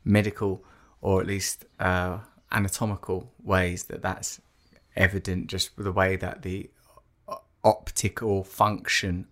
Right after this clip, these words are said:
operates in creating, in breaking down photons into image, inverting that image in consciousness, just stuff that I'm s-, literally not at all an expert in,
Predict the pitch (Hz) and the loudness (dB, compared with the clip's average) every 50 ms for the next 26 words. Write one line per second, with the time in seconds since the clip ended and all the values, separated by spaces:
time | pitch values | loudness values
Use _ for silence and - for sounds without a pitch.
0 | _ - 98 95 - - 98 92 92 92 92 90 - - - - - 95 92 - | _ 2 2 2 2 -2 -2 -2 -2 -2 -2 -4 -4 -6 -6 -6 -6 -8 -8 -8
1 | - - 101 95 95 95 95 95 - - - 95 90 92 92 92 - - - - | -6 -4 -2 0 0 0 0 -2 -4 -6 -6 -6 -4 -4 -4 -6 -8 -10 -14 -16
2 | - - 95 101 - 101 90 - 98 95 98 - - 95 87 92 92 90 92 - | -12 -10 -10 -8 -8 -10 -6 -2 0 0 0 0 -4 -8 -8 -6 -6 -6 -6 -8
3 | - - 98 95 92 - - 92 92 92 92 92 90 - - - - - - - | -4 -4 -2 -2 -4 -6 -8 -10 -8 -8 -8 -8 -8 -10 -16 -20 -20 -20 -20 -20
4 | _ _ _ - 98 98 90 90 82 - - 95 90 90 92 - - _ - 98 | _ _ _ 0 2 2 2 2 -2 -4 -6 -6 -6 -6 -8 -10 -12 _ -6 -4
5 | 92 90 90 92 87 - - - - - - - - - - - _ - 107 95 | -4 -2 -4 -4 -6 -8 -12 -16 -16 -20 -20 -20 -20 -20 -20 -20 _ -4 -2 0
6 | 92 87 101 98 101 - - 95 92 90 92 90 - - - 95 92 92 92 92 | 0 2 4 4 4 4 2 0 0 0 0 -2 -2 -4 -4 -2 -2 0 -2 -2
7 | 90 - - 98 92 - - 104 98 92 95 90 98 95 104 - - - 131 - | -4 -6 -4 -4 -4 -2 -2 -2 -2 -2 -4 -4 -4 -6 -6 -6 -4 -4 -4 -2
8 | - - - 101 - - - 101 92 92 95 98 - - - 98 98 104 - - | -2 -2 -2 -4 -4 -4 -4 -2 -2 -2 -2 -2 -4 -4 -2 0 0 0 0 0
9 | - - - 95 90 90 90 95 92 - - 95 - - 95 92 90 87 90 90 | -4 -8 -6 -4 -2 0 0 0 -2 -2 -2 -4 -2 0 0 0 0 0 0 0
10 | 95 - - - - - - 98 92 92 - - 90 92 98 | -2 -4 -2 -4 -4 -2 -2 -4 -4 -4 -4 -4 -4 -4 -4